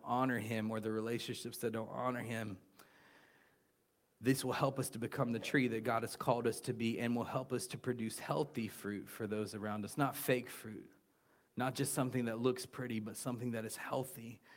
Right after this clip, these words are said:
So as we get ready to close this morning, I, I wanna go back over what we talked about just to kinda recap for a second, because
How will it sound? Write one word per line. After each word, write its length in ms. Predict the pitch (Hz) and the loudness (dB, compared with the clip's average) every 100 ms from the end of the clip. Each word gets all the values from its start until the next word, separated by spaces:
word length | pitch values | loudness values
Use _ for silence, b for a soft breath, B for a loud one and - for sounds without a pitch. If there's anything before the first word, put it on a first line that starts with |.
| b b b _ _ _ _ _ _ _ _ _ _ _ _ _ _ _ | b b b _ _ _ _ _ _ _ _ _ _ _ _ _ _ _
So 160 | - 135 | 2 2
as 120 | 127 | 6
we 80 | 135 | 6
get 120 | 160 | 8
ready 220 | 151 139 | 10 10
to 100 | 123 | 8
close 460 | 127 143 135 135 117 | 6 6 6 6 4
this 300 | 120 - - | 0 0 0
morning, 480 | 127 123 117 110 110 | 2 4 4 2 0
I, 180 | - | 0
I 140 | 131 131 | 2 4
wanna 320 | 131 131 113 | 4 4 4
go 380 | 110 - - 131 | 0 2 4 8
back 300 | 127 120 - | 8 6 4
over 360 | 127 123 120 | 2 4 2
what 160 | 113 110 | 2 2
we 100 | 113 | 0
talked 360 | - - - 123 | -4 -10 -8 -4
about 340 | 110 107 110 | 0 0 0
just 240 | 127 - | -8 -6
to 100 | 120 | -6
kinda 260 | 110 127 117 | -4 -4 -4
recap 580 | 107 117 113 120 101 - | -2 -2 -2 -4 -4 -4
for 160 | 113 | -6
a 60 | 104 | -6
second, 440 | - 117 - 104 | -6 -8 -6 -6
because 340 | 110 - 113 | -6 -6 -6